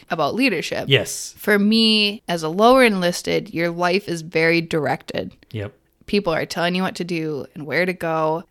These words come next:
Speaker 1: and you
Speaker 2: Very
Speaker 1: don't have a
Speaker 2: true.
Speaker 1: lot of control over it. And so me getting out, there was a total loss of that. And while that's really,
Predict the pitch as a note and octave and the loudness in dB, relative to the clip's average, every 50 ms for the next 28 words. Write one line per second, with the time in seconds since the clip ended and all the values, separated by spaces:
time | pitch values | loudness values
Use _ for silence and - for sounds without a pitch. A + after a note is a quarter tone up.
0 | _ - - F3 E3+ E3+ - A#2 - G#3 G3+ A3 A3 G#3 G#3 G3 F#3 F#3 F#3 G#3 | _ -6 -4 -4 -4 -2 0 2 4 6 6 6 6 6 6 6 4 4 2 0
1 | G3+ - - C#4 C4 A3+ F#3 D#3+ D#3+ D#3 B2 G#2+ - - F3+ F#3+ F#3+ - G#3 F#3 | -2 4 6 6 8 8 6 6 4 2 2 2 2 0 0 0 2 4 4 6
2 | F3 E3+ E3 E3 E3 G3 G#3+ - G3+ F#3 F#3+ G3+ G#3 A3+ A#3+ B3 A3 F#3+ F#3+ F#3 | 6 6 6 4 2 0 -4 -4 -2 0 2 2 4 4 4 4 4 2 2 2
3 | F3+ F3 E3 D#3 C#3 C#3 D3+ E3 E3+ F3 - _ _ _ _ _ _ _ _ _ | 2 0 0 2 2 2 2 2 0 -2 -8 _ _ _ _ _ _ _ _ _
4 | - F3+ E3+ F3+ F#3 F3+ F#3 F#3 F#3+ F#3+ F#3 F#3 F3+ F3 F3 F3 F#3 - - - | -10 -6 0 4 6 6 8 6 6 6 6 6 6 6 4 2 0 -4 -6 -8
5 | _ _ _ _ _ _ _ _ - F3 F3 E3+ - - - - G3 G3 F#3+ F3+ | _ _ _ _ _ _ _ _ 0 0 0 0 -4 -8 -2 2 2 4 4 4
6 | E3 C#3+ D#3+ F3 C#3+ A#2+ D#3 F#3 - - C#4 C4+ C4+ D4+ C#4+ D4 D4+ C#4 - - | 4 2 2 2 2 2 2 0 0 -2 -2 0 2 2 2 2 2 0 0 0
7 | G3+ G3 G3+ G#3 G#3 G#3 G3 G3 F3+ E3+ - - - F3+ F3+ F3 F3+ G3 A3 A#3 | 0 4 6 8 8 8 8 6 4 4 2 -2 -2 -4 -6 -4 0 4 6 6
8 | A#3+ B3 B3 B3 B3 B3+ B3+ B3+ B3 - - | 6 6 6 4 4 4 2 2 0 -2 -6